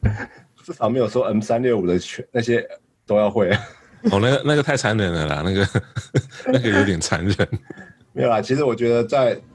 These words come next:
Speaker 1: 因为团队其实在不断的前进，要遇到问题很多啦。那遇到问题很多，那你可能团队内部的问题，再就是你对 user，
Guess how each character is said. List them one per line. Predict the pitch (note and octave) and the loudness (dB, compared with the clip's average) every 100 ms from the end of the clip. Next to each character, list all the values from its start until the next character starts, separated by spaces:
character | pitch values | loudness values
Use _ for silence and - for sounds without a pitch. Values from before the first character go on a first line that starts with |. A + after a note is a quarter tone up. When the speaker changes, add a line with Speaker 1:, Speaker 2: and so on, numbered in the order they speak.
| - - | -20 -2
Speaker 1:
因 | E3 | 0
为 | D3+ | 0
团 | B2 A2 A#2 | 0 0 2
队 | B2+ | 0
其 | A2+ G#2 | 0 0
实 | G#2 G2 | 2 0
在 | - A2+ | 0 -2
不 | G#2 | 0
断 | F#2+ G#2+ | 0 0
的 | G2 | -2
前 | - F2 | -6 -10
进， | F2+ G#2 G2 - _ | -6 -6 -6 -10 _
要 | B2 A#2 - - | -2 -2 -4 -8
遇 | B2+ A2+ | -4 0
到 | A2+ | 0
问 | A2+ G#2 | 2 0
题 | F#2+ | 0
很 | F#2 D#2+ | -2 -4
多 | - E2 | -10 -8
啦。 | D#2+ D2 G2 | -8 -8 -2
那 | G2+ F#2+ F#2 - | 0 0 -2 -6
遇 | A#2 | -2
到 | A2+ | 0
问 | A2+ G#2+ | 0 0
题 | G2 | -2
很 | F2 | -2
多， | G2 | -2
那 | B2 C3 - _ _ _ _ _ _ | 0 0 -2 _ _ _ _ _ _
你 | - | -2
可 | G#2+ | 0
能 | A2+ - | 0 -4
团 | - A#2+ | -4 0
队 | C#3+ | 2
内 | C#3 B2 | 2 2
部 | B2+ | 2
的 | |
问 | A2+ A2 | 2 0
题， | G#2 F2 | -2 -4
再 | E2 G#2 | -2 0
就 | G2+ | 0
是 | G2 G#2 F#2+ E2 | 0 2 2 0
你 | F#3 E2 | -4 -2
对 | A#2+ G#2+ | 0 2
user， | G#2 G#2 - F#2 | 2 -2 -2 -4